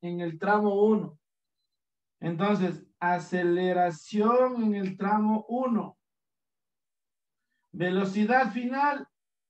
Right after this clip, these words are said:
veinte. Velocidad inicial,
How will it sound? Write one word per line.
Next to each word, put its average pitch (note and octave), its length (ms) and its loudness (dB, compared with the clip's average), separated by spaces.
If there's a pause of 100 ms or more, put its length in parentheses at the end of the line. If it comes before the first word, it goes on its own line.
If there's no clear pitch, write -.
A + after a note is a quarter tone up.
(760)
veinte. D#3+ 800 0 (2250)
Velocidad G3+ 800 2
inicial, A#3+ 800 0